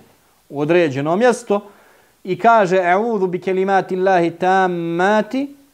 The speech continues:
kaže, zaštitu tražim Allahovim savršenim, potpunim riječima, min šerri ma khalaq, od šerra koje, kojeg je stvorio, <clears throat> lem yadurrahu, neće mu, kaže, naštetiti ništa,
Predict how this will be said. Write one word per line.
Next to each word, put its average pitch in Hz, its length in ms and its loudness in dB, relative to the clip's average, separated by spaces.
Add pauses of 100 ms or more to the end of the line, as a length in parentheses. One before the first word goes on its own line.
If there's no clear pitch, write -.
(380)
kaže, 131 260 -6
zaštitu 170 680 2
tražim 143 560 0
Allahovim 151 760 0
savršenim, 143 1000 -2
potpunim 143 680 -4
riječima, 147 480 -2
min 160 160 -4
šerri 214 420 0
ma 185 220 2
khalaq, 233 400 0 (520)
od 185 160 -2
šerra 208 480 2
koje, 165 420 -2
kojeg 151 280 -2
je 143 60 -2
stvorio, 214 480 2 (600)
<clears throat> - 1040 -6
lem 202 180 2
yadurrahu, 190 640 0
neće 202 320 -6
mu, 180 100 -6
kaže, 180 340 -2
naštetiti 160 600 -6
ništa, 254 480 0